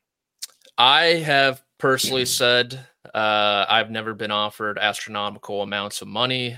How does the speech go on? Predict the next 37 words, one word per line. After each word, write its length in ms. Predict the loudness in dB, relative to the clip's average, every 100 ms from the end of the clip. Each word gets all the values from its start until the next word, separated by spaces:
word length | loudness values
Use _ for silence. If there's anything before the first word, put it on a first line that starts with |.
| -10
with 380 | -6 -6 -6 -18 _ _
numerous, 600 | -6 -2 2 2 0 -2
numerous 400 | -2 -2 -2 -4
zeros 440 | -2 0 0 0 -4
to 220 | -4 -2
it. 160 | -4 -6 _ _
Uh, 460 | -6 -2 0 0 -2
I 100 | -6 -8
think 200 | -10 -10
you 100 | -14
would 120 | -10
be 140 | -12
dumb 340 | -2 2 2 2
not 200 | 0 -2
to 80 |
consider 420 | -8 -8 -6 -4 -4
it, 140 | -4
no 100 | -4
matter, 560 | 0 2 2 0 -2 -8 _ _ _ _ -18
you 60 |
know, 100 | -16 -14
the 80 |
moral 340 | -4 0 2 4
background 760 | 4 2 0 0 2 0 -4
or 380 | -6 -8 -10 -14
the, 80 | _ _ _
the 60 | -6
principles 600 | -2 0 -2 -4 -6 -4
you 140 | -2
have. 360 | 4 4 4 2
I 60 |
think 300 | -4 -6 -8
once 200 | -10 -8
you 60 | -6
see 180 | -4 -4
a 60 |
check 440 | -4 -2 0 0